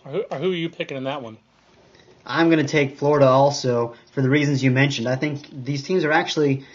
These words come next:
Speaker 2: kind of similar. I think that they're both, you know, that statistically they don't blow you away. Uh, Florida is more talented, but, uh, you know, I, I think offensively and, and defensively they have, they have similar styles.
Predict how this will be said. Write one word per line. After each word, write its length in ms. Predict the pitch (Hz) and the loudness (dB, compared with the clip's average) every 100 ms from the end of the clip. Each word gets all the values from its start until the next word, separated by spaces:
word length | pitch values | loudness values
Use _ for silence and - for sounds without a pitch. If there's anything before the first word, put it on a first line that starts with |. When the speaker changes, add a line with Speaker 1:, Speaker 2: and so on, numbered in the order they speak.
| - _ | -20 _
Speaker 2:
kind 200 | - 180 | 0 2
of 60 | |
similar. 460 | 139 - 190 127 110 | 2 2 2 4 0
I 100 | 123 | -2
think 180 | 151 139 | -4 -4
that 80 | 135 | 0
they're 140 | 135 | -2
both, 420 | 120 147 151 147 - - - | 0 0 0 -2 -12 -20 -16
you 100 | 147 | -4
know, 180 | 135 127 | -2 -2
that 200 | 135 131 | -6 -6
statistically 1000 | - 151 139 190 196 185 180 180 208 - - | -6 -6 -2 -2 0 0 2 2 2 -4 -4
they 100 | 156 | 0
don't 180 | 165 | 0
blow 160 | 147 156 | 2 2
you 200 | 156 151 | 4 4
away. 480 | 143 143 147 165 165 - - - | 4 4 2 0 -4 -20 -20 -6
Uh, 380 | 123 123 - - | -2 -2 -2 -4
Florida 300 | 160 175 147 | 4 6 6
is 240 | 160 139 | 4 2
more 200 | 147 135 | -2 -2
talented, 600 | - 160 151 123 131 131 | 0 2 2 0 -2 -2
but, 180 | 123 120 - - - | -2 -4 -6 -20 -18
uh, 400 | 131 123 120 113 - | -8 -4 -4 -6 -8
you 120 | 143 143 | -8 -2
know, 100 | 135 | 0
I, 220 | 143 151 | 0 -2
I 40 | |
think 160 | 156 156 | -2 2
offensively 760 | 160 - 175 180 147 160 160 | 2 2 -2 0 0 2 2
and, 180 | 143 139 | 0 -2
and 160 | 147 127 | -6 -2
defensively 480 | 165 170 139 135 139 | -2 -2 -4 -2 0
they 120 | 131 | 0
have, 160 | 117 | -2
they 100 | 135 | -4
have 120 | 123 - | -4 -4
similar 340 | 165 156 131 | -2 0 0
styles. 760 | - - 147 165 139 135 135 | -4 -2 4 4 4 0 -4